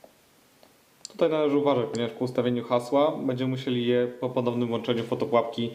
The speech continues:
wpisać. Należy zapamiętać hasło. W innym przypadku możemy zablokować fotopułapkę. Tutaj możemy ustawić nazwę naszego urządzenia, jaka będzie się wyświetlała na zdjęciach. Mamy do dyspozycji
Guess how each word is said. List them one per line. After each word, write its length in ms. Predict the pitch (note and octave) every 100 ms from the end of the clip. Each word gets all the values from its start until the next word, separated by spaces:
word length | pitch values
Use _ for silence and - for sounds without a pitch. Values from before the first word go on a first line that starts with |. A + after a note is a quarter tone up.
| - -
wpisać. 420 | _ B2 A#2+ F#2+
Należy 240 | G#2+ A2 A2
zapamiętać 500 | A2+ A2+ A2 - -
hasło. 540 | A2 - D3+ F3+ F3+ - - _ D3
W 40 |
innym 180 | D#3 D3
przypadku 340 | - C3 C3+
możemy 260 | A#2+ A2+ A2
zablokować 680 | A2 G#2+ G#2 G2 G2+ - - - - _ _
fotopułapkę. 720 | - A2 F2+ F#2+ F#2 - C#2 C2 - - _ _ - - _ _ _ _ _ _ - - - - _ _
Tutaj 260 | - F#3 E3+
możemy 280 | D#3 C#3 C3+
ustawić 480 | C3 A#2 G#2+ - - - -
nazwę 360 | C3 A#2+ G#2+ G#2
naszego 360 | G2+ A2+ G#2+
urządzenia, 500 | G#2 A2 G#2+ A2 A#2
jaka 160 | A2 G#2
będzie 220 | G#2+ G#2
się 160 | - G2
wyświetlała 600 | G2+ - G#2+ G#2 G2+ G2
na 120 | G2
zdjęciach. 600 | G2 G2+ F#2+ F3+ F#3+ - - - _ _ _ _ _ _ _ _ _ _ _ _ _ - - _ - - - - - _ - - -
Mamy 220 | G3 C#3+ B2
do 200 | A2+ A2
dyspozycji 840 | A#2 A2+ G#2+ A2 G#2+ - G2